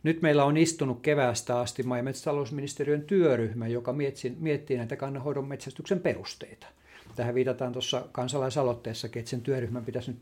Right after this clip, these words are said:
työnsä tehdä mahdollisimman hyvin. Me on pikkusen oltu tyytymättömiä siihen, tai pikkusen on vähän aliviiva-, me, me on oltu tyytymättömiä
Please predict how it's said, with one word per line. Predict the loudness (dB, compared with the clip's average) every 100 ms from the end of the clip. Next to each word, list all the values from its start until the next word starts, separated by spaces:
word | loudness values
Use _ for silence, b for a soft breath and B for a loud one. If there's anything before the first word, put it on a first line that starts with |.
| -2
työnsä | -2 -2
tehdä | -6 -6 -4
mahdollisimman | -4 -4 -6 -2
hyvin. | -2 -2 -12 B B B B -8
Me |
on | -4
pikkusen | -2 -2 0 0
oltu | 0 2
tyytymättömiä | 2 4 0 -2 -2 -2
siihen, | 0 0 0 -4 -8
tai | -14 -14 -20 -20 -16 -12
pikkusen | -10 -6 -4 -2
on |
vähän | -2 -4 -8
aliviiva-, | -8 -4 -2 -4 -6 -14 B B B B B B
me, | -6 0
me | 4
on | 6
oltu | 6 4
tyytymättömiä | 4 4 4 2 2 0 0 0